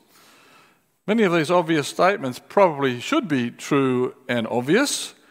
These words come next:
but often in reality they are not. Uh, one such example is enshrined in the American Declaration of Independence. It was written at a time when the thirteen existing states had decided enough was enough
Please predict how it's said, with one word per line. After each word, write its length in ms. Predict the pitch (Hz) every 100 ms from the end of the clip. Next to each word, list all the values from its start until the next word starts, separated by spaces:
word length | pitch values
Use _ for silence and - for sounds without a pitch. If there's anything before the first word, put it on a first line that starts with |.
| _ _ _ _
but 160 | 139 -
often 400 | 113 - 120 127
in 120 | 131
reality 480 | 123 123 123 131 120
they 200 | 113 113
are 100 | 139
not. 340 | 202 139 - _ _ _ _ - - _ _
Uh, 160 | - 143
one 240 | 180 226
such 240 | - 165 -
example 560 | 127 143 175 208 247
is 160 | 160 143
enshrined 480 | 147 - 147 147 147
in 160 | 147
the 80 | 147
American 440 | 143 143 143 156 135
Declaration 680 | 143 156 131 117 120 147
of 100 | 135
Independence. 800 | 113 110 - 196 208 120 - - - _ _ - _ _ _ -
It 140 | 156
was 160 | 143 156
written 180 | 151
at 140 | 147 135
a 60 |
time 540 | 131 - 160 175 233 247 170
when 220 | 160 147
the 80 | 143
thirteen 520 | - 170 165 156 147
existing 540 | 147 127 160 - 143 131
states 600 | - 165 160 160 - - -
had 200 | 147 139
decided 520 | 135 - 147 147 143 -
enough 340 | 139 185 175
was 140 | 147 131
enough 480 | 131 135 135 -